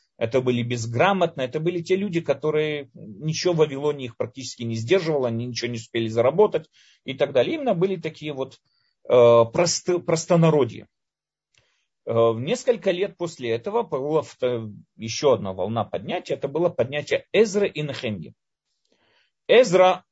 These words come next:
<coughs> смог с собой поднять, он был очень харизматичная личность, очень большой духовный лидер,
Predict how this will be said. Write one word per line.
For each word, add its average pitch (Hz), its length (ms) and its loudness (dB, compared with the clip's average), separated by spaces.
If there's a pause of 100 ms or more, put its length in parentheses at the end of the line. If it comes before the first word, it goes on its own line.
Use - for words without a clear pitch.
(100)
<coughs> - 880 -4
смог 190 320 0
с - 60 -10
собой 165 280 0
поднять, 131 440 -4
он 117 140 -6
был 117 200 -4 (300)
очень 131 320 -2
харизматичная 117 680 -4
личность, 135 400 -6
очень 117 280 -4
большой 113 320 -2
духовный 104 600 -4 (400)
лидер, 180 500 2